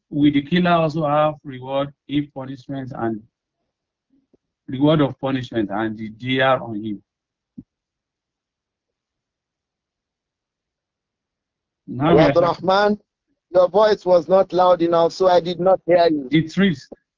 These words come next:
Speaker 1: Please, if it is a disbeliever that one gave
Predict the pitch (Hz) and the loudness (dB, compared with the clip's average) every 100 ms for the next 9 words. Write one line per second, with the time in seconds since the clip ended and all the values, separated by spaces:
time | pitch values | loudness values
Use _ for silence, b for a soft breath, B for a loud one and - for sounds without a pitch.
0 | _ _ _ _ _ _ 226 226 185 - | _ _ _ _ _ _ 2 4 2 -2
1 | _ 208 226 185 - 165 170 156 151 147 | _ -2 0 -2 -6 -4 0 0 0 -2
2 | 143 143 175 180 185 180 185 _ _ 160 | -4 -2 -2 0 0 0 -2 _ _ -6
3 | 143 143 - 156 175 185 156 165 | -4 -4 -2 -2 0 -2 -2 -2